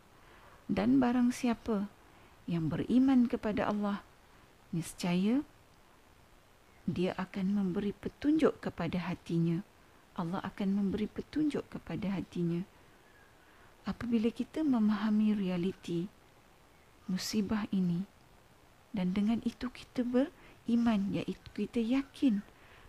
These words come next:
bahawa setiap musibah yang menimpa adalah dengan perancangan dan izin Allah, maka Allah berjanji kepada kita bahawa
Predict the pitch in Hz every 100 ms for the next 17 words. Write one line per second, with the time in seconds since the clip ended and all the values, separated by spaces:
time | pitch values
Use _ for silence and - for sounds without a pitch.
0 | - 170 180 - 170 - 226 - 208 -
1 | 208 220 220 220 214 220 220 - 262 320
2 | - - - - - - - 196 175 180
3 | 165 170 185 185 185 185 190 240 247 254
4 | 233 - - - - 202 202 208 220 254
5 | - 247 254 226 - - - - - -
6 | 175 180 - 208 240 - - - - 196
7 | 208 202 208 - 269 277 269 247 254 254
8 | 247 247 277 277 262 220 - - - -
9 | - - _ - - 160 160 160 196 311